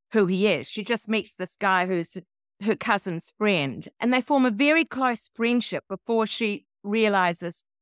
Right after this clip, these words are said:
who he is. I hope we're not producing too many spoilers here, <laughs> but, but you have to go into it a little bit to get the story. Tell us where that actual, the whole nub of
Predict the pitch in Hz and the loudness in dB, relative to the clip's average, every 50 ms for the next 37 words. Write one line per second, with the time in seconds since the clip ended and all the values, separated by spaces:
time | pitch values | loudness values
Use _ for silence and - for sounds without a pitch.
0 | _ _ _ - 240 240 220 208 180 202 190 180 - - 233 - 175 147 143 - | _ _ _ 2 4 4 4 4 2 0 -2 -2 -2 0 0 0 0 0 0 0
1 | 208 214 254 277 226 - 214 220 208 208 185 - - _ _ _ _ _ _ _ | 0 2 2 0 0 0 0 2 2 2 0 -2 -4 _ _ _ _ _ _ _
2 | _ _ - 208 175 - 202 190 - - 180 170 165 - _ _ _ _ _ _ | _ _ -12 -6 -2 -2 -2 -2 -2 -4 -6 -6 -6 -8 _ _ _ _ _ _
3 | - - 233 220 202 190 175 175 - - - - 226 220 214 202 175 147 151 - | -2 0 2 4 4 2 2 0 -4 -6 -4 -2 2 2 4 4 2 0 -2 -4
4 | - 151 117 135 156 196 190 - - 214 214 - 339 - 220 240 302 339 311 - | -6 -6 -4 -4 -4 -4 -4 0 0 2 2 2 2 2 4 4 4 4 4 2
5 | - 269 - 233 208 202 202 - 233 202 190 208 208 233 214 220 196 190 - - | 0 0 2 2 2 2 2 -2 -2 -2 -2 -2 -2 -2 -2 -2 -4 -4 -6 -6
6 | - 196 180 208 - - _ - 196 - - - 226 226 214 202 190 156 151 165 | -10 -10 -8 -8 -8 -8 _ -12 -12 -12 -6 -2 0 2 4 4 2 2 0 -2
7 | 190 - _ - - 370 415 466 453 415 - 277 277 233 226 285 285 294 269 269 | -4 -8 _ -4 0 0 2 2 2 0 0 -2 -4 0 2 4 4 4 4 4
8 | 240 - - _ _ _ _ _ - - - - _ - 262 226 196 180 196 208 | 2 0 -4 _ _ _ _ _ -6 -6 -6 -4 _ -2 -2 -2 0 -2 -4 -4
9 | - 254 269 254 233 226 208 202 214 233 233 214 185 196 | -2 0 0 0 2 2 2 2 2 2 2 2 0 -4